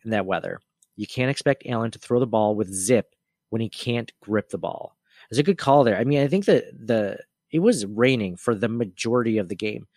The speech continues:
So I don't think that gets stated, uh, enough, Mike. So thank you for bringing that up.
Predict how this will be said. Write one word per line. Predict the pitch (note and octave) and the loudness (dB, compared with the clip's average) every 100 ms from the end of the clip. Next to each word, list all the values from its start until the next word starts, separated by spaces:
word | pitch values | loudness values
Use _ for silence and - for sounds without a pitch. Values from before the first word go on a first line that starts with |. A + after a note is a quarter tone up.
| _ - - | _ -20 -10
So | - | 0
I | B2+ | 2
don't | C#3+ D3 | 4 2
think | C#3 A#2 | 0 2
that | A#2 | 0
gets | A2 - | 0 -4
stated, | A2+ G#2 F#2+ F2+ _ - | -2 -2 -2 -8 _ -10
uh, | F#2 E2+ - | -8 -8 -8
enough, | G#2 G#2 F2+ - | -8 -6 -6 -8
Mike. | F#2 F2 - - _ _ _ - | -8 -8 -10 -18 _ _ _ -10
So | - | -2
thank | B2+ A2+ | 0 0
you | |
for | A2 | -2
bringing | G2 G2+ F#2 E2+ | -4 -4 -4 -2
that | F2+ E2+ - | -2 -2 -4
up. | A#2 - | -6 -8